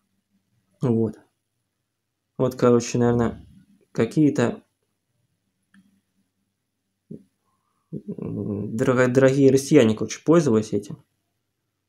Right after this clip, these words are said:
Вот, вот так вот я скажу. Так, ещё чего интересного есть? Короче, одна рекламная хрень.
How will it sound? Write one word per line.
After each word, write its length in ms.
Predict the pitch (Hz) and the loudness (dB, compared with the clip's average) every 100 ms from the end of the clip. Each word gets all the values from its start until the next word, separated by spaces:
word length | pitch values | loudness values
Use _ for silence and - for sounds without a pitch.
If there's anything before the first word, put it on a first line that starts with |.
| _ | _
Вот, 300 | 127 107 104 | -6 -6 -6
вот 160 | 113 113 | -8 -2
так 260 | 120 107 | -2 -2
вот 140 | - - | -8 -14
я 60 | |
скажу. 500 | - - 104 101 - - _ _ _ _ _ _ _ _ _ _ _ _ - | -16 -8 -6 -6 -12 -14 _ _ _ _ _ _ _ _ _ _ _ _ -4
Так, 200 | 131 147 | -2 -2
ещё 220 | - 196 | 2 2
чего 320 | - 123 113 | 2 0 0
интересного 560 | 110 - 120 113 - 110 | 0 -2 -4 -4 -8 -10
есть? 100 | - | -4
Короче, 420 | 123 120 - 120 | -2 -2 0 0
одна 300 | 120 139 156 | 2 4 4
рекламная 540 | 139 131 135 123 120 | 2 2 2 0 -4
хрень. 520 | 120 139 127 107 - | -2 -2 0 -2 -8